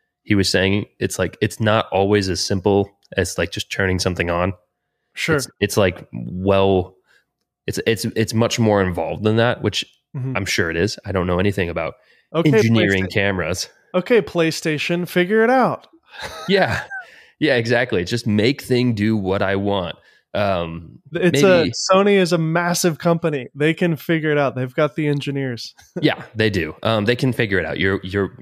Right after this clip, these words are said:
Speaker 1: I, I, I'm sure that you are correct, but maybe it's,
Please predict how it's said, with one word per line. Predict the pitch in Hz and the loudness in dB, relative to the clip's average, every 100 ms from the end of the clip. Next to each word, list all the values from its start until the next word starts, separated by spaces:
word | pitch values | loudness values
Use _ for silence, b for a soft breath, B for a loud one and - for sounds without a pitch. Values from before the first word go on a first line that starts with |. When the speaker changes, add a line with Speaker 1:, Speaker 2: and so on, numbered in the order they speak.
| - | -16
Speaker 1:
I, | - 87 | -8 -6
I, | 76 82 76 - | -6 -8 -10 -14
I'm | 85 | -16
sure | 82 90 | -12 -10
that | 85 82 | -10 -12
you | 78 76 | -12 -10
are | 85 | -10
correct, | - 78 - - | -10 -10 -10 0
but | 120 - B B B | 0 0 B B B
maybe | 147 123 | 2 4
it's, | 110 - | 2 0